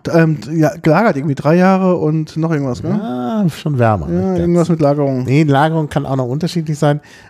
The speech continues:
Speaker 2: <clears throat> Ruby Port wird in der Flasche, reift
Speaker 1: Reift.
Speaker 2: in der Flasche
Speaker 1: Okay.
Speaker 2: und Tawny Port reift im Fass.
Speaker 1: Ah, okay,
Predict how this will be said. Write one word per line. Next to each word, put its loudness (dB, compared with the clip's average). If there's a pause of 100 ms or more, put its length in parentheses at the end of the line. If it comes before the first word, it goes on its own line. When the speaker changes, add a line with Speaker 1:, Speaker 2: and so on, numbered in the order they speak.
(100)
Speaker 2:
<clears throat> -2 (560)
Ruby 2
Port 0 (380)
wird -2
in 0
der 2
Flasche, 0 (840)
reift 2
Speaker 1:
Reift. -2
Speaker 2:
in -4
der 0
Flasche -2
Speaker 1:
Okay. -2 (540)
Speaker 2:
und -2
Tawny 2
Port -4
reift -2
im -12
Fass. -16 (160)
Speaker 1:
Ah, 2
okay, -8